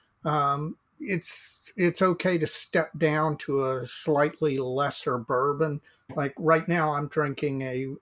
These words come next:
um, Boilermaker, uh, a Blue Moon, uh, classic Blue Moon with one shot of Evan Williams one hundred proof white label. Now, that's not a top quality bourbon, and it's not something that you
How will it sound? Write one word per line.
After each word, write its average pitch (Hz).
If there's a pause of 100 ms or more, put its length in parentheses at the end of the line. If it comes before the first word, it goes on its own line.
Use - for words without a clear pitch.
um, 131 (480)
Boilermaker, 127 (280)
uh, 131 (460)
a 160
Blue 143
Moon, 151 (380)
uh, 127
classic 147
Blue 151
Moon 135
with 131
one 139
shot 135
of 127 (120)
Evan 147
Williams 135
one 135
hundred 135
proof 131 (480)
white 127
label. 156 (280)
Now, 139
that's 131
not 156
a 175
top 165
quality 170
bourbon, 147
and 139
it's 139
not 135
something 143
that 139
you 131